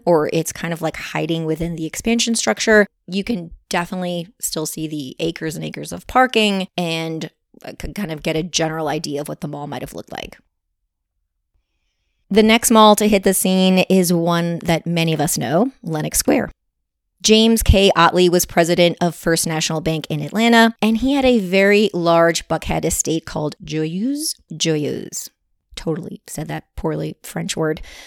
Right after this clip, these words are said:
Um, when he died in nineteen forty-five, his will stated that his wife be allowed to continue living there for two more years. And then after that, within the next decade, the land is sold for development to welcome a fifteen million dollar shopping center on the sixty-seven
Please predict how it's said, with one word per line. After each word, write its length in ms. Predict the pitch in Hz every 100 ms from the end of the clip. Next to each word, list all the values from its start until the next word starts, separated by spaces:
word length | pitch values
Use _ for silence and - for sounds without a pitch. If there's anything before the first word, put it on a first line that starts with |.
| - -
Um, 320 | 208 190 185
when 120 | 226
he 200 | 220 262
died 320 | 247 220 214
in 100 | 202
nineteen 340 | 190 185 196 175
forty-five, 560 | 190 165 - 170 160
his 200 | 196 160
will 340 | 151 170 185 185
stated 400 | - 180 180 165
that 140 | 165
his 160 | 160 156
wife 400 | 160 170 202 -
be 160 | 180
allowed 560 | 175 170 165 165 165 -
to 100 | 170
continue 460 | - 196 - 151 147
living 300 | 190 202 196
there 200 | 185 -
for 200 | 160 165
two 300 | - 247 254
more 200 | 247 240
years. 480 | 185 180 233 - -
And 200 | 208 208
then 160 | 196 190
after 340 | 226 262 254 226
that, 220 | 202 -
within 260 | 185 208
the 100 | 208
next 280 | 208 180 -
decade, 380 | 170 170 196 185
the 120 | 175
land 280 | 170 170 160
is 100 | 185
sold 320 | - 151 147
for 160 | - 151
development 640 | 156 202 220 190 202 190 - - _ _
to 160 | - 277
welcome 380 | 220 214 214
a 80 | 208
fifteen 600 | 208 - 175 - 190 180
million 340 | 170 160 170 160
dollar 280 | 156 151
shopping 460 | 156 - 226 214 202
center 460 | - 180 175 170 -
on 260 | 160 165 170
the 100 | 185
sixty-seven 760 | - - - - 160 160